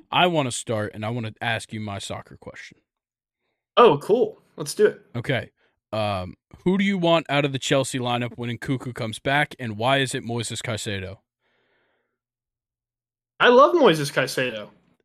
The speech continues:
Speaker 1: But, but, okay, look, go look at that lineup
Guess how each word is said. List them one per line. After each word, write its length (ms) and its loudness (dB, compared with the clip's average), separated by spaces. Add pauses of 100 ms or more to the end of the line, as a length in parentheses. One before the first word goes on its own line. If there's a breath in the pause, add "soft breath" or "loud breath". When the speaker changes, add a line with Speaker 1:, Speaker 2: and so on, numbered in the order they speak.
(440)
Speaker 1:
But, 300 -4
but, 140 -2
okay, 240 0
look, 240 -4
go 160 6
look 240 2
at 80 -2
that 140 8
lineup 400 -4